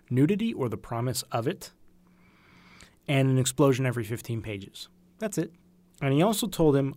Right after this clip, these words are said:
"Worry about the first twenty minutes and the last twenty minutes, 'cause the rest doesn't matter." Because Corman had this theory that the audience at the drive-in, uh, is gonna wanna know what it's about and how it resolves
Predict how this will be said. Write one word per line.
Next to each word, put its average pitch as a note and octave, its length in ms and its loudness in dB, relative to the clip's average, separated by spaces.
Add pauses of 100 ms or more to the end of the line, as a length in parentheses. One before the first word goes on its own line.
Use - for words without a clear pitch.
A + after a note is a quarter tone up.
"Worry D#3+ 300 2
about F#3 240 -2
the C3 60 -8
first - 500 -6
twenty F#3+ 200 -4
minutes G3 400 -4
and C3 140 -4
the B2+ 60 -2
last B2+ 240 -4
twenty G#2 180 -8
minutes, - 460 -14 (920)
'cause A#2+ 200 -4
the B2 80 4
rest C3 220 4
doesn't B2 220 -2
matter." G#2+ 360 -4 (1000)
Because B2+ 320 0
Corman E3+ 320 2
had C#3+ 160 0
this B2+ 160 -4
theory B2 540 -2
that A2+ 420 -4 (480)
the A#2 120 -4
audience D3+ 320 2
at C3+ 80 -2
the C3+ 80 -2
drive-in, A#2 600 0 (960)
uh, A2 380 2
is A#2 140 -4
gonna B2+ 220 2
wanna A#2+ 180 0
know A2+ 240 0
what A2 260 0
it's - 120 -6
about D3 300 -2 (360)
and C3+ 140 -2
how A#2+ 140 -2
it - 60 -6
resolves G#2+ 640 -6